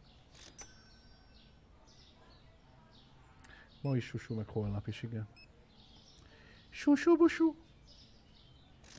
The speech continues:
Paszta nincs. Hát itt van, te buzi gyerek. Vagy az spagetti? Elnézést. Igaz, igazat szóltam, hogy tényleg nincs.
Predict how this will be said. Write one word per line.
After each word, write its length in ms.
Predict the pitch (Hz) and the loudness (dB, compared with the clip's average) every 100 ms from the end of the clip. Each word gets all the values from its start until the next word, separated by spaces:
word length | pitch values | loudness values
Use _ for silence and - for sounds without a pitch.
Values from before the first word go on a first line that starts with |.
| - - - - - - - - - - - - - - - - | -18 -18 -18 -20 -18 -14 -14 -16 -18 -18 -18 -20 -20 -20 -20 -2
Paszta 360 | 131 123 - 110 | 0 0 0 2
nincs. 440 | 104 110 - - - - - - | 2 -2 -8 -16 -18 -20 -20 -20
Hát 180 | - 147 | -8 -4
itt 160 | 233 - | -4 0
van, 180 | 196 175 | -2 0
te 80 | 175 | 0
buzi 280 | 185 120 | 0 0
gyerek. 420 | 98 101 95 - - - | 0 -2 -4 -10 -18 -8
Vagy 120 | 120 | -2
az 220 | 147 160 | 0 0
spagetti? 640 | - - 139 113 - - 104 104 | -6 -6 -4 -4 -8 -12 -14 -14
Elnézést. 640 | - 113 101 107 113 113 - - - - - - - - | -10 -8 -6 -8 -8 -12 -14 -20 -20 -20 -20 -20 -20 -14
Igaz, 320 | 131 120 - - | -8 -6 -6 -4
igazat 360 | 131 107 104 | 0 0 0
szóltam, 460 | - - 101 - 107 | -4 -8 -6 -4 -4
hogy 160 | 120 - | -4 -4
tényleg 400 | 110 107 104 101 | -6 -4 -4 -4
nincs. 340 | 117 160 - | -4 -6 -10